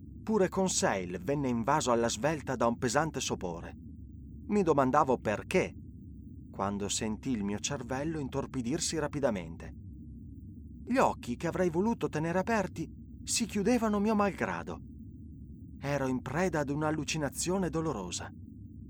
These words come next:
Certamente qualche sostanza narcotica era stata mescolata ai nostri cibi.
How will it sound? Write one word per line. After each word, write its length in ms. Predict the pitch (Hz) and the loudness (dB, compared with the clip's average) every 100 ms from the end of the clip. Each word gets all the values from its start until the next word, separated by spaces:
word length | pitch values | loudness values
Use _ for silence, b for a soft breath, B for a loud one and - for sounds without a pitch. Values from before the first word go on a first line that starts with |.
| - - - - - - - | -14 -14 -14 -14 -14 -12 -2
Certamente 720 | 262 214 208 208 160 120 123 | 0 4 4 4 4 0 -2
qualche 320 | 160 147 160 | 0 0 0
sostanza 520 | 160 - 196 185 180 | 0 0 2 2 2
narcotica 680 | 160 151 151 196 - 113 107 - - - | 0 0 0 0 0 -4 -6 -8 -14 -2
era 220 | 202 160 | 0 2
stata 360 | 156 - 185 165 | 0 0 0 0
mescolata 600 | 160 - - 160 185 170 | 2 0 2 2 2 2
ai 60 | |
nostri 360 | 156 147 - 127 | 0 0 -2 -4
cibi. 360 | - 90 80 | -4 -6 -8